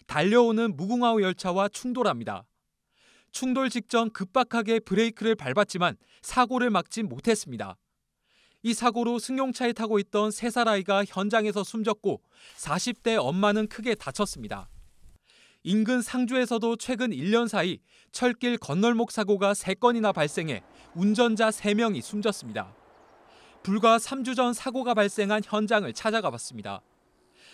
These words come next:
철길 건널목과 이십여 미터 떨어진 곳에 울타리가 종이장처럼 구겨진 채 쓰러졌고 자동차 바퀴와 문짝 등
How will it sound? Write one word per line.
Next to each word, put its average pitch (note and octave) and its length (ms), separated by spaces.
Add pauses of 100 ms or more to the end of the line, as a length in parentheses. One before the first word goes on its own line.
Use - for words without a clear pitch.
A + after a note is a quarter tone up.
(140)
철길 B3+ 420
건널목과 G#3+ 720
이십여 G3 460
미터 A3 240
떨어진 G3+ 360
곳에 F3+ 300
울타리가 E3+ 680 (320)
종이장처럼 A3 880
구겨진 G#3+ 500
채 G3+ 180
쓰러졌고 G3+ 680 (500)
자동차 A3+ 560
바퀴와 G#3 600
문짝 D#3 460
등 G3 180